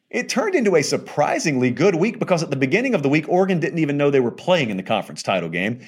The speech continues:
and they thought their head coach may be going to Auburn. And so you end the week, head coach is re-upped,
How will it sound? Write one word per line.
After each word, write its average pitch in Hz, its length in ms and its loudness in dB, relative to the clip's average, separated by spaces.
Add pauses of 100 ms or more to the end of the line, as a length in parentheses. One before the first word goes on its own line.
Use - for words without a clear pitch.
(140)
and 143 200 0
they 135 80 4
thought 160 240 2
their 139 80 -2
head 156 180 -2
coach 160 220 -2
may 147 120 -2
be 143 100 2
going 139 200 2
to - 80 0
Auburn. 120 400 2
And 123 120 -4
so 139 80 2
you 135 180 2
end 190 240 -2
the 131 40 2
week, 120 360 0 (440)
head 175 200 -2
coach 180 320 -2
is 131 100 -4
re-upped, 160 500 0